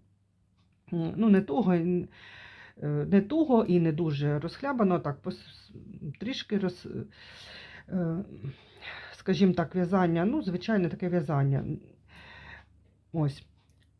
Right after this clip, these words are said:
Ви дивіться вже, як з вашого досвіду. Тут настільки все індивідуально, але ось такий приблизно метраж я на шапочку беру. Три з половиною, чотири.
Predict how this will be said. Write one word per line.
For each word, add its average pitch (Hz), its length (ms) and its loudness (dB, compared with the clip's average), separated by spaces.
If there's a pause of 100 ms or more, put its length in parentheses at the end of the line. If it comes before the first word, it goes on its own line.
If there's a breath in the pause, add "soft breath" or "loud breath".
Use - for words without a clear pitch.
(720)
Ви 226 240 0
дивіться 240 500 2
вже, 165 300 4
як 190 360 2
з 175 60 0
вашого 151 400 0
досвіду. 147 560 -2
Тут 247 240 -4
настільки 190 420 0
все 180 200 -4
індивідуально, 185 920 0
але 214 300 2
ось 214 260 4
такий 190 240 -4
приблизно 185 520 2
метраж 269 500 0
я 226 200 0
на 190 140 0
шапочку 196 460 -6
беру. 170 240 0
Три 220 220 0
з 220 60 -6
половиною, 233 540 0
чотири. 156 540 -2